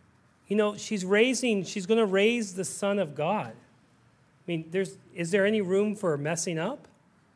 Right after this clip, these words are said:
You know, and then, but then deeper they said, and this is what really shocked me,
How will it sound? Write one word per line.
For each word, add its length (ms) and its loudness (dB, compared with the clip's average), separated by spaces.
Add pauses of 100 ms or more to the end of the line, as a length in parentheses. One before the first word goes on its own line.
(1700)
You 100 -2
know, 260 2
and 180 -4
then, 360 0
but 180 -2
then 200 2
deeper 320 -2
they 160 2
said, 420 2 (520)
and 80 2
this 120 6
is 60 0
what 140 4
really 200 4
shocked 380 2
me, 180 -10